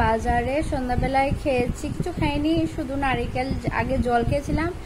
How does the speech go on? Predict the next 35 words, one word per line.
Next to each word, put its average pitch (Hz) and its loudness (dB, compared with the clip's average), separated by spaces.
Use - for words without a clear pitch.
আর 226 2
এখন 233 -2
নারিকেল 254 0
ছিল, 277 -4
যেটা 220 -2
মালাই 233 2
ছিল, 262 -2
তো 233 -2
ওইটা 247 0
অল্প 233 0
খেয়েছি। 240 -2
আর 247 0
রাত্রে 247 0
খাবার 240 0
খাবো, 240 -2
আর 233 0
কিছু 240 -6
খাবো 220 -2
না। 269 -4
আর 214 0
ও 240 0
গেছে 269 -2
বাজারে, 247 2
বাজার 233 -2
থেকে 262 -4
আসার 254 -2
পর 254 -4
দেখা 247 -2
যাক 247 0
কি 233 0
আনে, 233 -2
তারপর 233 0
রাত্রে 226 0
রান্না 233 0
করবো, 240 -2